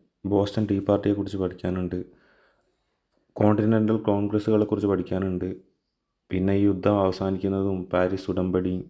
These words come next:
അങ്ങനെയുള്ള പിന്നെ അവർ, അവിടെയുള്ള കുറേ കാര്യങ്ങൾ ഇനി നമുക്ക് പഠിക്കാനുണ്ട്. അവിടുത്തെ ഈ ബ്രിട്ടീഷ് ഈ സ്റ്റാമ്പ് ആക്ട് ആണെങ്കിലും കോട്ടൺ ആക്ട് ആണെങ്കിലും അങ്ങനെയുള്ള കുറേ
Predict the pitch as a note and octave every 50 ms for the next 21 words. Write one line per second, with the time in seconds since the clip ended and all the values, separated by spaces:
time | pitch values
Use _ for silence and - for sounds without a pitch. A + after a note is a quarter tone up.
0 | - _ _ _ _ _ _ _ _ _ _ _ _ _ _ _ - G#2 G2+ G2+
1 | G#2 G#2+ G#2+ G2+ G#2 G#2+ A2 - - - _ _ _ _ _ _ - - _ _
2 | _ - G2 G2 G2+ G2+ G#2 G#2 - - - F#2+ F#2+ F#2+ F#2+ - - - - _
3 | - G2 F#2+ G2+ A2 G#2+ A2 G#2 G#2 G#2 G#2+ A#2 A#2+ A#2 A2 G#2+ A2 A2 A2 A2
4 | G#2+ G#2+ G#2+ G#2+ G2+ G2+ G2 G2+ G2 F#2 F2 F2 - F#2+ F#2+ F#2 F2+ E2 F2+ F#2
5 | - - - _ _ _ _ _ _ - _ - - _ _ _ _ _ _ _
6 | _ - - F#2+ F2+ F2+ F#2+ - - G2 G2 G2 G2 F2+ F#2 F#2 F#2+ F#2+ F2+ -
7 | G2 F#2 - - G2+ G2 - - G#2 G2+ G2+ G2+ - - F#2 F2+ - G2 F#2 G2+
8 | G2 G2 F#2+ - - G2 G2 G2 F#2+ F#2+ F#2+ F#2 F#2 F2+ F2 F2 - - F#2+ F#2+
9 | F#2+ G2 F#2+ - G2+ F#2+ F#2+ F#2 F#2 F#2 F#2 F#2 F2+ - - - - - - _
10 | _ - F#2+ G2 G#2 G#2 G2+ G2 G2 F#2+ F#2+ G2